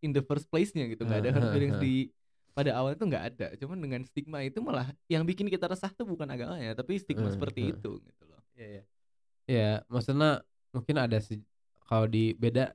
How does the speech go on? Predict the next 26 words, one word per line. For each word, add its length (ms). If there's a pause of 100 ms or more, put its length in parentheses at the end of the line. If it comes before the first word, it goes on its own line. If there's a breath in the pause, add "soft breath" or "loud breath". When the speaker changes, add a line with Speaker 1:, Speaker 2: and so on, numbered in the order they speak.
Speaker 2:
berbeda 420
naratifnya 520
dengan 220
di 100
Amerika, 640 (460)
di 140
mana 260
kalau 140
di 100
Amerika 340
tuh 180
minoritasnya 680
victim 560
lah. 260 (220)
Maksudnya 320
korban 560
dari 340
Speaker 1:
Iya, 220
heeh, 240
Speaker 2:
mayoritas. 500
Speaker 1:
heeh, 60
heeh. 280
Speaker 2:
Kalau 160
di 120
Indonesia 340
tuh 180